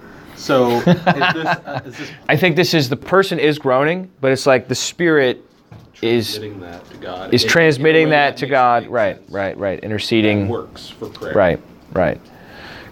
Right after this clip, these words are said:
Speaker 2: It's a comforting thought. I think that's the point of it, that God is able to hear our prayers even when our prayers are just like,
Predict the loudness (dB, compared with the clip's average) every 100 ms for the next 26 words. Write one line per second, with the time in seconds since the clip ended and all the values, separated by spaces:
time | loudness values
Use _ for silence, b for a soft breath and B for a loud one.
0 | -2 0 2 2 2 0 -2 0 0 0
1 | -4 B B B -20 _ _ -20 -10 -4
2 | 0 2 2 0 -2 0 2 2 0 -2
3 | 0 -2 0 4 6 6 4 0 -2 -2
4 | -2 -6 -2 2 2 2 0 2 2 0
5 | -2 -2 -2 0 -2 2 4 6 4 2
6 | 0 2 0 0